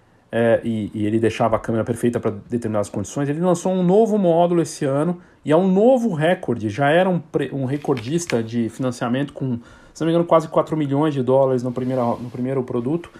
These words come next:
De novo, é um produto campeão com milhões de dólares em financiamento coletivo, e que envolve inteligência, inteligência artificial pra acertar a câmera, e eu realmente acredito que a gente vai ter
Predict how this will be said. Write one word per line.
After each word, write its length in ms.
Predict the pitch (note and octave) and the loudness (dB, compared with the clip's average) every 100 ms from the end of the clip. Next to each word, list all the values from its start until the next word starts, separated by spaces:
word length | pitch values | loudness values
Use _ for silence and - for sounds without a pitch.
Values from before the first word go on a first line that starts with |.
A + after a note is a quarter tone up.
| - - | -20 -8
De 120 | C3 | 0
novo, 300 | F3 G3 F#3 | 4 4 4
é 60 | F#3 | 2
um 120 | F#3 | 0
produto 360 | F3 E3+ E3+ - | 0 -2 -2 -4
campeão 400 | D#3+ D#3+ D#3 D#3 | -4 -2 -2 -2
com 120 | E3+ | -2
milhões 320 | E3+ D3+ F3 | 0 2 2
de 80 | D#3 | 0
dólares 400 | C#3 C#3 D3 C#3+ | 0 2 2 0
em 80 | C#3+ | -4
financiamento 460 | D3 C#3 C#3+ C#3+ | -4 -6 -4 -8
coletivo, 600 | - D3+ C#3+ - B2 A2 - - _ _ _ | -6 -8 -8 -6 -6 -6 -14 -20 _ _ _
e 80 | D#3 | -8
que 140 | - | 0
envolve 420 | G3 C#3 E3 F#3+ D3+ | 2 4 4 4 2
inteligência, 480 | C#3 C3+ C3+ D3+ - | -2 -4 -6 -10 -12
inteligência 500 | C3+ C#3 C#3 C3+ C3 B2+ | -6 -4 -2 -2 -2 -2
artificial 340 | - - D3 | -4 -2 0
pra 160 | D#3 D3+ | 0 -2
acertar 560 | D3 E3+ D3 D#3 D#3 | -2 -4 -2 2 2
a 60 | D3+ | 0
câmera, 560 | - D3+ E3 F3+ F3+ - - - _ | 0 2 2 2 -2 -6 -20 -20 _
e 100 | B2 | 0
eu 100 | D3+ | 2
realmente 380 | E3 G#3 F#3+ G3 | 4 2 2 -2
acredito 720 | F#3 D#3 A#2 D#3+ F#3+ B2 A2 - _ _ | 0 -2 -2 -4 -4 -6 -8 -10 _ _
que 100 | - | -2
a 60 | D3+ | 0
gente 240 | C#3 D#3 | 0 -4
vai 160 | D#3+ D3+ | -2 -2
ter 400 | - C#3+ A#2 - | -2 -2 -2 -4